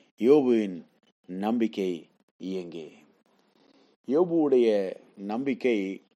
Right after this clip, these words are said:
தேவனாகிய கர்த்தர் மேல் இருந்தது. பிரியமானவர்களே, என்ன நடந்தாலும் என் தேவன் என்னை காப்பாற்றுவார் என்ற ஒரு நம்பிக்கை அவர் மேல் இருந்தது.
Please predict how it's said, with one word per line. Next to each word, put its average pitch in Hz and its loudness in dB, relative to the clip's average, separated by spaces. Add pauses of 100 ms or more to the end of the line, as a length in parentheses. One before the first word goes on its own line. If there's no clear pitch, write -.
(320)
தேவனாகிய 156 2
கர்த்தர் 123 -4
மேல் 101 -4
இருந்தது. 107 -6 (100)
பிரியமானவர்களே, 85 -14 (1400)
என்ன 143 0
நடந்தாலும் 170 4 (380)
என் 113 -2
தேவன் 139 0 (140)
என்னை 113 -4
காப்பாற்றுவார் 131 -4 (200)
என்ற 110 -2
ஒரு 92 -4
நம்பிக்கை 101 -8 (440)
அவர் 87 -8
மேல் 82 -14
இருந்தது. 92 -12